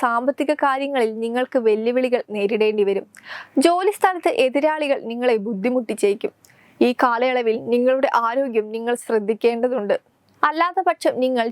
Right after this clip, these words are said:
ചില വലിയ രോഗങ്ങൾക്ക് ഇരയായേക്കാം. ജൂലൈ മാസത്തിൽ വരവിൽ കവിഞ്ഞ ചിലവുകൾ ഉണ്ടാവാൻ സാധ്യതയുണ്ട്. ഇത് നിങ്ങളുടെ സാമ്പത്തിക സ്ഥിതി മോശമാക്കിയേക്കാം. കുടുംബത്തിലും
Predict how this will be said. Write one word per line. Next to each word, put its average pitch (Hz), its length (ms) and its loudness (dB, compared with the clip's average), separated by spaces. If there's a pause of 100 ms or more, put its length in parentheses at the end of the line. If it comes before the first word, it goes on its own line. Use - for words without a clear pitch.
ചില 269 140 2
വലിയ 247 440 0
രോഗങ്ങൾക്ക് 254 580 -2 (120)
ഇരയായേക്കാം. 214 640 -2 (720)
ജൂലൈ 240 260 4 (120)
മാസത്തിൽ 247 420 0 (140)
വരവിൽ 240 340 2 (100)
കവിഞ്ഞ 277 240 0 (180)
ചിലവുകൾ 254 520 2 (140)
ഉണ്ടാവാൻ 247 360 0 (120)
സാധ്യതയുണ്ട്. 214 640 0 (680)
ഇത് 381 180 2
നിങ്ങളുടെ 370 480 0
സാമ്പത്തിക 302 640 0
സ്ഥിതി 294 260 -2 (140)
മോശമാക്കിയേക്കാം. 214 960 -2 (600)
കുടുംബത്തിലും 233 580 4